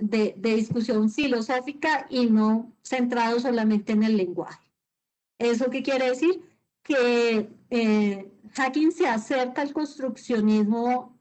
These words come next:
mm, científico, pero a partir de la fo-, de la racionalidad lógica y no de la racionalidad del lenguaje. Hacking entonces insiste en que con frecuencia los aspectos de los que se ocupa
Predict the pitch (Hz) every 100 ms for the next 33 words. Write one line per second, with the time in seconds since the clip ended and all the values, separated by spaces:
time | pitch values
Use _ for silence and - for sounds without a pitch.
0 | _ 226 214 190 175 170 _ _ _ _
1 | _ _ 285 285 277 302 285 302 - 339
2 | 427 - _ _ _ _ 277 269 302 320
3 | 220 220 220 202 - 240 233 226 247 254
4 | 254 214 220 208 208 208 196 220 214 208
5 | 208 226 208 196 190 190 190 233 240 233
6 | 214 285 302 339 - - 254 233 214 202
7 | 208 220 233 226 208 190 185 175 170 165
8 | 208 202 185 - - - _ _ _ _
9 | _ _ _ _ _ _ _ _ _ _
10 | _ _ _ _ - 302 294 320 349 320
11 | 269 254 220 254 302 294 294 302 277 -
12 | 285 302 233 240 233 269 233 220 214 196
13 | - - _ 269 285 294 302 311 269 269
14 | 294 277 240 240 240 214 - 220 - 254
15 | 277 262 254 247 240 220 - 208 202 262
16 | 370